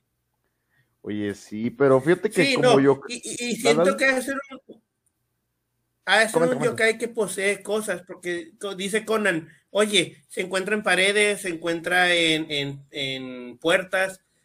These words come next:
Speaker 2: Me imagino que ha de ser un yokai que puede poseer objetos y desde ahí tomar la, la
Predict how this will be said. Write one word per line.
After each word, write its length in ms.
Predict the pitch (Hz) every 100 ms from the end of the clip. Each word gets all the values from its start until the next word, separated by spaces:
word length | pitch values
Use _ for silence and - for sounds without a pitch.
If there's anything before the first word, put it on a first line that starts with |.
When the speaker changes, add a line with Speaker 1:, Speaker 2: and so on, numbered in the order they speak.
| _
Speaker 2:
Me 80 | 160
imagino 440 | 170 175 180 196 208
que 80 |
ha 40 | 214
de 100 | 214
ser 160 | 214
un 140 | 208 214
yokai 260 | 202 196 185
que 120 | 196
puede 280 | - 185 190
poseer 360 | 190 170 175
objetos 440 | 185 185 180 196 175
y 60 |
desde 280 | 170 156 147
ahí 380 | 147 160 165 160
tomar 300 | - 160 160
la, 260 | 165 170 165
la 280 | 160 147 143